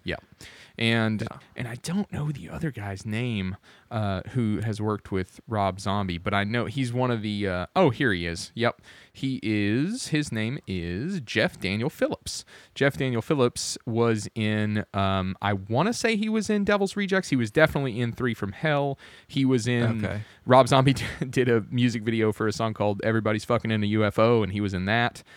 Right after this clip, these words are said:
Speaker 1: Um,
Speaker 2: Yeah.
Speaker 1: and
Speaker 2: It
Speaker 1: he's
Speaker 2: looks
Speaker 1: one
Speaker 2: like
Speaker 1: of
Speaker 2: he
Speaker 1: the
Speaker 2: was in,
Speaker 1: Satanists.
Speaker 2: uh, the Lords of Salem as
Speaker 1: Yep.
Speaker 2: well.
Speaker 1: Yep, yep. He was one of the three in the Lords of Salem, one of the three, like, D Js or whatever.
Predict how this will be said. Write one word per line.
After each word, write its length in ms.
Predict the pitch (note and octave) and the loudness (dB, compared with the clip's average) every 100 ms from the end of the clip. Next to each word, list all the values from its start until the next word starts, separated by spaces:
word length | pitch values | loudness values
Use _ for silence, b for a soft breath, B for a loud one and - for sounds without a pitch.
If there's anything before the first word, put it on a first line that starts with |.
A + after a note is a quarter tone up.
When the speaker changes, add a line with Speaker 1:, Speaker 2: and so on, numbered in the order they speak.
| B B B | B B B
Speaker 1:
Um, 180 | G#2+ G2+ | 0 2
Speaker 2:
Yeah. 220 | G#2 G2 - | 2 0 -2
Speaker 1:
and 120 | A2 | 0
Speaker 2:
It 40 | |
Speaker 1:
he's 40 | C3 | 2
Speaker 2:
looks 140 | D3+ | 2
Speaker 1:
one 120 | E3 D3 | 2 4
Speaker 2:
like 60 | |
Speaker 1:
of 40 | G2 | 4
Speaker 2:
he 60 | |
Speaker 1:
the 40 | C3+ | 4
Speaker 2:
was 140 | B2 | 6
in, 200 | A#2+ A#2+ | 4 4
Speaker 1:
Satanists. 200 | A#2 A2 | 4 4
Speaker 2:
uh, 280 | A2 G#2+ G#2 | 4 2 -2
the 140 | - A#2+ | -2 0
Lords 340 | A#2+ A#2+ A2 | 4 2 2
of 100 | G#2+ | -4
Salem 460 | - A2 G#2+ G#2+ G#2 | -2 0 0 0 -2
as 120 | G2+ | -2
Speaker 1:
Yep. 140 | A2+ C#3 | 0 0
Speaker 2:
well. 340 | G#2 G#2 A2 | 0 -2 0
Speaker 1:
Yep, 140 | B2 - | 0 2
yep. 200 | A#2 A2+ - | 0 0 0
He 120 | C3 | 2
was 140 | C3+ | 2
one 140 | B2 A#2 | 2 0
of 80 | G2+ | 0
the 80 | G2 | -4
three 460 | - A2 G2+ F#2 - | -2 0 0 -2 -4
in 120 | G#2+ | -2
the 60 | G2 | 0
Lords 260 | G2 F#2 F2 | 0 0 -4
of 80 | |
Salem, 280 | - F2 F2 | -4 -2 -2
one 100 | F#2 | -4
of 40 | F2+ | -4
the 60 | |
three, 240 | E2+ G#2 F2 | -6 -6 -4
like, 200 | F2 F2 | -4 -6
D 120 | E2+ | -6
Js 260 | D#2+ D2+ C#2+ | -4 -6 -4
or 60 | |
whatever. 320 | D2 D2+ D2+ | -6 -4 -6